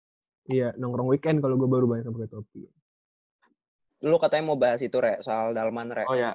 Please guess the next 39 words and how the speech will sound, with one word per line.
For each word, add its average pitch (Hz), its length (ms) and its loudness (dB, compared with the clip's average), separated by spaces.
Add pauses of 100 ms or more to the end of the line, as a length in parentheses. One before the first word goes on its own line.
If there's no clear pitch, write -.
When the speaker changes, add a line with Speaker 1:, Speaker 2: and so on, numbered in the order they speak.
Speaker 3:
daleman. 120 460 -6 (1040)
Speaker 1:
Iya, 147 300 6
itu 135 220 -6
bete 127 260 -2
banget 131 200 2
gua. 127 200 -4 (360)
Speaker 3:
Di 131 140 -2
sekolah 143 220 2
lu 185 160 4
gimana, 143 220 -2
Kak? 127 160 -4
Nggak 127 160 0
boleh 135 180 4
hitam 135 280 -2
doang 143 180 4
atau 151 220 0 (340)
gimana? 117 300 -6 (200)
Cuman 131 160 -4
nggak 131 100 4
Speaker 1:
Di 147 40 6
Speaker 3:
boleh 151 120 6
Speaker 1:
sekolah 170 320 10
gua 202 240 10 (960)
harus 180 560 4
putih. 180 480 0 (320)
Speaker 3:
Nah, 147 320 -4
iya, 139 220 0
sekolah 123 240 0
gua 135 100 0
juga 143 160 -2
harus 135 100 -6
putih. 135 400 -4 (800)
Dan 131 260 4
Speaker 1:
Iya, 131 100 -4
Speaker 3:
kalau 143 200 2
misalnya 143 340 0
nggak 139 140 2
Speaker 1:
putih. 147 400 -4
Speaker 3:
putih, - 80 -20